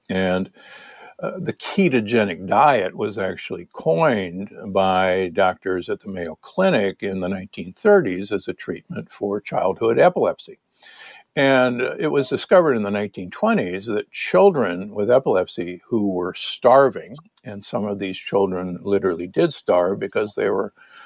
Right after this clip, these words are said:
having epileptic fits, uh, all day.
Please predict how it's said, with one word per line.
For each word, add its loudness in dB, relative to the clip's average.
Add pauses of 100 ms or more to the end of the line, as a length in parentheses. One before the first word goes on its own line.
(220)
having 0
epileptic -6
fits, -2
uh, -6
all 2
day. 4